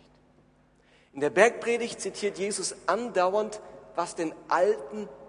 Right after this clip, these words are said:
überliefert ist. Er zitiert dann alttestamentliche Gebote oder Auslegungen zu alttestamentlichen Geboten. Er stellt die hin und sagt dann immer im Anschluss, „Das ist euch gesagt worden, ich aber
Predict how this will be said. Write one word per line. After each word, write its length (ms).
überliefert 580
ist. 220
Er 120
zitiert 500
dann 160
alttestamentliche 920
Gebote 640
oder 280
Auslegungen 960
zu 220
alttestamentlichen 880
Geboten. 320
Er 120
stellt 320
die 100
hin 340
und 160
sagt 280
dann 100
immer 180
im 100
Anschluss, 460
„Das 180
ist 160
euch 260
gesagt 460
worden, 280
ich 380
aber 460